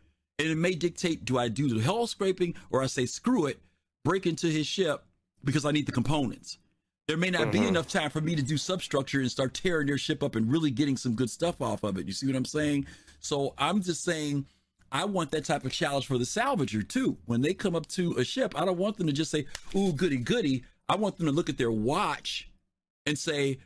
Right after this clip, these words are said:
Speaker 1: "Okay, what can I get done on this ship before I have to worry about a threat? Maybe this guy might come back with his freaking org and I'm out here by myself." You know what I mean? That's the type of thing I would love to see them do, uh, with this. Let, let
Speaker 2: I, I
Speaker 1: go ahead, go ahead.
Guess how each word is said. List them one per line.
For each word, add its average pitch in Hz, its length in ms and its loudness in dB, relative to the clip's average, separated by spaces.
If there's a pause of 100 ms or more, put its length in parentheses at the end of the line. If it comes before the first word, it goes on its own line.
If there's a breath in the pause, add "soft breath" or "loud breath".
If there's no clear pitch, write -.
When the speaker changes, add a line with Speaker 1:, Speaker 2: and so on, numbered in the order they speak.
(120)
Speaker 1:
"Okay, 139 260 0
what 120 240 0
can 196 140 2
I 165 80 0
get 139 240 -2
done 147 180 0
on 123 200 2
this 120 120 0
ship - 300 -2
before 131 340 0
I 131 60 0
have 135 140 -2
to 123 80 2
worry 135 280 2
about 117 320 -2
a 101 60 -2
threat? 127 360 -2
Maybe 185 440 2 (160 soft breath)
this 233 160 -2
guy 160 180 0
might 151 180 -2
come 151 160 0
back 156 220 -2
with 156 60 2
his 143 100 0
freaking 135 360 0
org 147 440 0
and 123 100 2
I'm 156 120 0
out 147 100 0
here 147 120 2
by 135 180 2
myself." 127 640 -2
You 123 80 2
know 139 80 2
what 139 100 0
I 139 80 0
mean? 143 340 0 (360 loud breath)
That's 185 240 0
the 170 100 -6
type 135 240 -4
of 127 80 -4
thing 123 400 -2
I 117 100 -4
would 107 200 -4
love 131 240 -2
to 113 100 -6
see 110 240 -2
them 104 260 0
do, 110 380 -2 (320 soft breath)
uh, 113 180 2
with 110 120 -2
this. 120 160 -2 (160 loud breath)
Let, - 140 0 (140)
let 208 220 4
Speaker 2:
I, 320 60 2
I - 40 -2 (160)
Speaker 1:
go 240 100 2
ahead, - 140 -6
go 226 100 0
ahead. - 120 -6